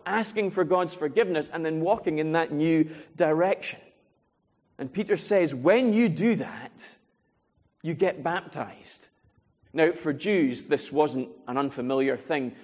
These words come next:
Jews baptized, uh, people a-, as a, a part of their, uh, religious life. If you wanted to become a Jew, if you weren't born Jewish and you wanted to become a Jew, part of the thing you had to do,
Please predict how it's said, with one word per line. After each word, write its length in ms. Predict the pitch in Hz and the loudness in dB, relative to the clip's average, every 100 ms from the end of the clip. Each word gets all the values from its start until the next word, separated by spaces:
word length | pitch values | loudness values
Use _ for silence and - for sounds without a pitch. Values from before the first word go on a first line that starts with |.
| - - | -20 -10
Jews 420 | 139 175 165 135 - - | 0 0 0 -2 -12 -6
baptized, 880 | 120 151 160 160 127 120 113 - - _ - | -2 0 -2 -2 0 -2 -4 -14 -18 _ -4
uh, 140 | 123 123 | -2 0
people 520 | - 131 135 123 117 - _ - | -2 -4 0 0 -2 -12 _ -6
a-, 160 | 139 | -2
as 160 | 143 123 | -2 0
a, 160 | 123 113 | -2 -2
a 80 | 120 | -8
part 480 | - - 175 165 143 | -10 -8 -2 0 0
of 200 | 135 110 | -4 -4
their, 380 | 127 127 120 104 - - | -2 0 -2 -6 -18 -10
uh, 120 | 127 - | -8 -2
religious 540 | 131 131 120 131 - | -2 0 -2 -6 -4
life. 400 | 160 127 104 - - | -4 -4 -8 -20 -10
If 160 | 170 160 | -6 -2
you 80 | 180 | 0
wanted 320 | 196 180 156 | 0 -2 -6
to 80 | 139 | -4
become 440 | 165 - 202 196 | -4 0 0 2
a 60 | 170 | -2
Jew, 320 | 127 185 160 | -2 2 2
if 160 | 135 | 2
you 80 | 151 | 2
weren't 380 | 151 180 156 113 | 0 0 -4 2
born 400 | 175 180 165 135 | 4 4 0 0
Jewish 340 | 147 160 131 | 2 2 2
and 80 | 139 | -2
you 80 | 143 | -2
wanted 200 | 151 139 | 0 -2
to 60 | 123 | -8
become 320 | 131 156 156 | -6 -2 -2
a 60 | |
Jew, 280 | 131 139 139 143 - - | -2 0 0 -2 -12 -2
part 240 | 170 190 | 0 0
of 80 | 175 | 0
the 80 | 151 | -2
thing 300 | 180 196 185 | 0 0 2
you 140 | 170 | 0
had 280 | 160 170 - | 0 -2 -6
to 80 | 139 | -12
do, 580 | 120 190 214 139 131 | -6 0 2 4 2